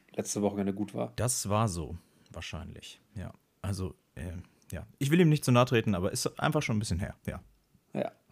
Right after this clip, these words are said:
Speaker 2: Okay, äh, wollen wir mal, äh, auf unsere ganz beliebte Rub-, Rubrik gucken, bevor wir überhaupt in den Spieltag reingehen? Wollen wir jetzt schon mal Fan für eine Saison machen, Damian? Was meinst du? Wollen wir den, äh, Zuhörern, Zuhörerinnen mal ein bisschen was bieten oder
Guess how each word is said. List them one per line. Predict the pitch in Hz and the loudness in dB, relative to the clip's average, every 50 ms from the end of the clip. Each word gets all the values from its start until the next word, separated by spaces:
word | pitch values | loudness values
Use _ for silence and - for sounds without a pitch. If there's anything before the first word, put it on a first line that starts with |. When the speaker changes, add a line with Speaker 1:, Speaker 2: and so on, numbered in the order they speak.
| - - - - - - - - | -20 -18 -18 -20 -20 -14 -8 -4
Speaker 2:
Okay, | 143 135 - 208 196 - - - - - - - - - | -4 0 2 4 2 2 0 -4 -18 -20 -20 -20 -2 4
äh, | 135 139 147 143 123 | 8 8 8 8 8
wollen | 110 123 143 190 226 240 226 196 170 | 6 6 6 6 6 4 2 2 2
wir | 175 185 190 190 | 4 4 6 6
mal, | 180 165 160 160 165 170 175 175 175 175 170 - - | 6 4 4 6 6 6 6 6 6 4 4 2 2
äh, | - 139 139 143 139 - - | 4 4 6 6 4 4 4
auf | 139 139 - - | 2 2 2 2
unsere | 139 147 139 135 127 120 113 | 2 4 4 6 4 4 4
ganz | 98 - 131 175 226 - - | 4 4 4 4 4 4 4
beliebte | - - 170 160 170 175 175 - 143 120 | 4 2 2 4 2 0 2 2 4 4
Rub-, | 123 - 123 123 - - | 4 4 2 -2 -8 -2
Rubrik | 107 110 127 113 123 151 240 - | 0 2 2 4 4 2 2 2
gucken, | - - 123 - 104 95 | 2 0 2 4 4 2
bevor | 104 - - - 151 196 180 | 2 0 0 0 0 2 4
wir | 165 156 | 4 4
überhaupt | - 147 135 131 156 175 180 - - | 4 4 2 2 0 -2 -4 -4 -2
in | - 135 139 | 0 0 2
den | 139 139 | 2 0
Spieltag | 131 - - 170 180 - 143 127 127 - | -2 -2 -4 -4 -2 0 0 -2 0 0
reingehen? | 110 104 107 101 98 95 95 95 - - - - - - _ | 2 2 2 2 2 0 0 -2 -4 -10 -20 -20 -20 -10 _
Wollen | - 110 135 175 196 | 4 6 6 6 6
wir | 170 135 | 6 6
jetzt | 135 - - - | 6 4 4 4
schon | - 202 175 | 4 4 4
mal | 160 156 | 4 4
Fan | - - 151 165 220 | 4 6 6 6 6
für | - 147 143 | 6 4 4
eine | 120 160 170 170 | 6 6 6 4
Saison | 151 131 120 110 113 127 165 185 | 4 4 2 2 2 2 2 2
machen, | 185 180 175 165 | 2 4 4 4
Damian? | 156 156 170 175 165 151 120 | 4 4 4 4 4 4 4
Was | 117 - | 4 4
meinst | 120 113 120 123 - | 6 6 6 4 4
du? | 107 90 | 4 4
Wollen | 113 127 | 4 6
wir | 135 139 | 4 4
den, | 120 123 120 117 120 120 110 - | 4 4 4 2 2 0 -2 -4
äh, | 117 113 110 110 104 - | -2 0 0 0 0 0
Zuhörern, | - - 147 143 131 127 123 123 120 117 | 0 0 2 4 4 4 6 6 4 4
Zuhörerinnen | 113 - 131 127 123 117 113 110 107 113 113 113 | 4 2 4 4 6 6 4 4 4 4 4 4
mal | 113 107 107 | 6 6 6
ein | 107 98 | 6 4
bisschen | 113 - - 117 | 4 2 2 2
was | 101 101 - | 2 2 0
bieten | - - 151 - - 175 160 - | -2 -2 0 2 2 2 4 4
oder | 104 107 113 110 107 | 4 6 6 6 6